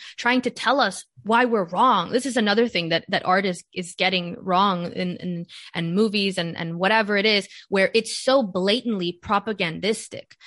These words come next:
It so blatantly has a goal in changing you that it's just like,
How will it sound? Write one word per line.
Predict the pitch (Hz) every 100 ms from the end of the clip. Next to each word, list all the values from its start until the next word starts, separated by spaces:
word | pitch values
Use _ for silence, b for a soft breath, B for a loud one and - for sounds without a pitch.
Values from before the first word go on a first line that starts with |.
| B
It | 196
so | - - 254
blatantly | 202 196 202 269 269 240 196 160 - -
has | 214 233 208 180 -
a | 196
goal | 165 202 214 233 170 - -
in | 202 190
changing | - 233 240 240 214 185
you | 180 170 165 208 254 190 - - _ _ _ _ b b b b
that | 202 233
it's | 262 -
just | 269 240 - -
like, | 208 190